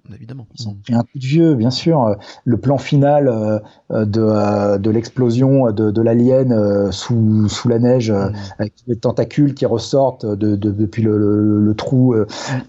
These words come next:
Speaker 2: c'est des trucs qui font quand même des jeux, enfin voilà, pour, pour des rétines qui sont
Speaker 1: Mhm.
Speaker 2: structurellement habituées à de l'image numérique, euh, ces effets spéciaux, euh, prosthétiques, quoi, euh,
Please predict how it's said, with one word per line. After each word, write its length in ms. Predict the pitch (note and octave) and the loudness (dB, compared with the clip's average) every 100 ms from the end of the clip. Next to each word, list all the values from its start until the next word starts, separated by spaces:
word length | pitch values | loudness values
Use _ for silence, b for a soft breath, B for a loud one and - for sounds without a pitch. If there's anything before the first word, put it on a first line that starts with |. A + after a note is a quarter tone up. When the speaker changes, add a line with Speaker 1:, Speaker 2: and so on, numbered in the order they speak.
| - | -8
Speaker 2:
c'est 260 | - - - | -6 -6 -6
des 80 | |
trucs 260 | G#2+ D3 - | -4 -4 -4
qui 180 | - G#2+ | -6 -6
font 220 | - B2 | -2 0
quand 160 | A#2 A#2+ | 2 2
même 280 | C3 B2+ | 2 4
des 100 | A#2+ | 2
jeux, 180 | A2 - | 0 -4
enfin 200 | - A2+ | -4 -2
voilà, 420 | C3+ E3 E3+ A#2 B B - | 0 2 2 0 B B -4
pour, 200 | B2 A2+ | -2 -2
pour 220 | C3 B2+ | -2 0
des 100 | C#3 | 2
rétines 440 | D3+ - F#3 E3+ | 0 0 0 0
qui 160 | - A#2 | 0 -6
sont 300 | - D3+ C3 | -2 2 0
Speaker 1:
Mhm. 160 | G#2 G2 | -2 -12
Speaker 2:
structurellement 1200 | - - - A3 - - F#3 E3 E3 E3 E3+ D#3+ | -18 -12 -4 -2 -2 -4 0 0 2 2 2 2
habituées 560 | - B2+ B2+ - D#3+ D#3 | 0 -4 -4 -2 2 2
à 60 | B2 | 2
de 120 | A#2+ | 0
l'image 340 | A#2+ C#3 A#2+ | 0 0 0
numérique, 500 | C3 B2 C3 G3+ G#3 - b b b b - | 0 2 2 2 0 -4 b b b b -6
euh, 760 | B2 A#2+ A#2 A2+ A2 A2 A2+ A2 B B | 0 2 4 4 4 4 2 0 B B
ces 480 | - - C#3+ B2 C3+ | -6 0 0 2 0
effets 220 | C#3 D3 | 0 -2
spéciaux, 680 | - C3+ - - D3 D3 | -2 -4 -2 0 2 4
euh, 260 | A#2+ A2+ A2 A2 B2 A#2 G#2+ G#2 | 2 0 -2 -2 -2 2 2 0
prosthétiques, 680 | - A#2 - C3 - A3 - | -2 -4 -2 -2 0 0 0
quoi, 280 | C3 A#2 A2 | 0 2 2
euh, 280 | G#2+ G#2+ | 2 0